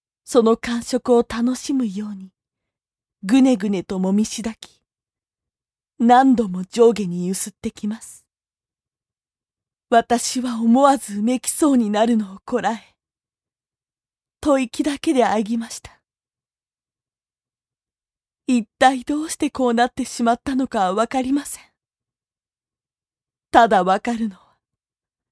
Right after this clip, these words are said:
今の息子は、母親の私を、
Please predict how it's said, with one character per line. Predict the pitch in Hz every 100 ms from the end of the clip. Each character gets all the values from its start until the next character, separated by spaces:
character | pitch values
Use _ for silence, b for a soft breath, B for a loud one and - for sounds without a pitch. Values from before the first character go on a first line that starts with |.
| _ _ _ _ _ _ _ _ -
今 | 247 226
の | 196 170
息 | 180 -
子 | - 208
は、 | 190 - _ _ _ _ _ _ _ _ _ _ _ _
母 | 233 233 254
親 | 247 254 254
の | 254
私 | 233 220 233 - 240
を、 | 233